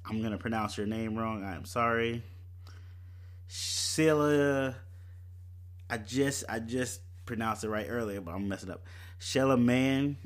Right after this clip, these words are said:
Um, so Jericho is sometimes a bad guy, but sometimes a good guy. He is, um, apparently Dark, Dark Strikes,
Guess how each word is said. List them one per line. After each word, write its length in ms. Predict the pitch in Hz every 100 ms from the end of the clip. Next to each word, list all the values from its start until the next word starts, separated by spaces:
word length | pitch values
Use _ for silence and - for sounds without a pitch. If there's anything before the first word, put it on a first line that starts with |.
| - -
Um, 640 | 113 113 113 110 110 92 - - - -
so 300 | - 135 123
Jericho 1000 | 113 135 151 175 165 165 151 147 147 143 - - - - - - -
is 320 | 127 127 123
sometimes 520 | 147 147 160 160 147
a 60 | 135
bad 300 | 117 135 131
guy, 240 | 131 131
but 160 | 123 120
sometimes 420 | 135 123 123 120
a 40 | 113
good 260 | 123 101
guy. 480 | 110 117 113 113 110 - - - - - - - - - - -
He 300 | 127 127 -
is, 800 | 123 123 120 120 113 110 98 - -
um, 600 | 117 113 107 101 95 - - - - - - - - - -
apparently 600 | - 113 117 120 117 107
Dark, 440 | 92 113 120 117 - - - -
Dark 260 | 117 120
Strikes, 800 | - - 113 110 - - - -